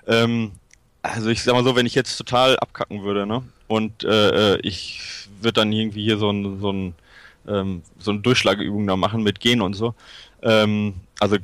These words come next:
Gehen ist ja sowieso dabei, aber ich meine jetzt auch bergab gehen und so, das volle Programm, ja. Äh, dann kann auch durchaus sein, dass ich dann auch mal was anderes essen würde. Aber wenn's gut läuft, komme ich eigentlich mit den Riegeln alleine gut zurecht.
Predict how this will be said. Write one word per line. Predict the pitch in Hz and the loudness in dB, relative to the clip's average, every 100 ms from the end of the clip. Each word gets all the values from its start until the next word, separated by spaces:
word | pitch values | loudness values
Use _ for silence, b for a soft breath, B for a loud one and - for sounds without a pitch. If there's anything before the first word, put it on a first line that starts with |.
| - - | -6 -6
Gehen | 107 110 | 0 0
ist | 110 | 2
ja | 104 | 0
sowieso | 98 98 | 0 2
dabei, | 107 98 107 | 2 4 4
aber | 98 95 - - - - | 4 2 -2 -10 -18 -14
ich | 90 | -8
meine | 107 98 | -2 -2
jetzt | - | -2
auch | 92 | 0
bergab | 101 95 110 | 0 0 -2
gehen | 113 107 | -2 0
und | 104 104 | -2 -2
so, | 107 | -2
das | 98 | -2
volle | - 104 | -2 -4
Programm, | 101 120 107 117 | -2 -2 0 0
ja. | 92 98 - - | 0 -2 -6 -2
Äh, | 104 98 | 2 4
dann | 98 104 104 101 | 4 2 0 -4
kann | - 113 | -2 2
auch | 107 | 2
durchaus | 104 110 107 | 2 0 2
sein, | 110 107 | 2 2
dass | 104 | 2
ich | 101 | 0
dann | 107 101 | 0 0
auch | 92 | 0
mal | 101 95 | 0 0
was | 95 - | -2 -4
anderes | 104 104 92 | -2 -2 -2
essen | 92 - 98 | -4 -6 -2
würde. | 98 98 | 2 4
Aber | 98 | 4
wenn's | 107 - | 2 0
gut | 135 117 | 0 4
läuft, | 127 - | 2 2
komme | 123 113 | -2 0
ich | 78 | 0
eigentlich | 107 110 | 0 -4
mit | 110 | -4
den | 113 107 | -4 -4
Riegeln | 110 113 110 104 | -4 -2 0 0
alleine | 87 104 107 104 | 2 2 2 -2
gut | 107 - | -6 -8
zurecht. | 95 95 - | -2 -2 -2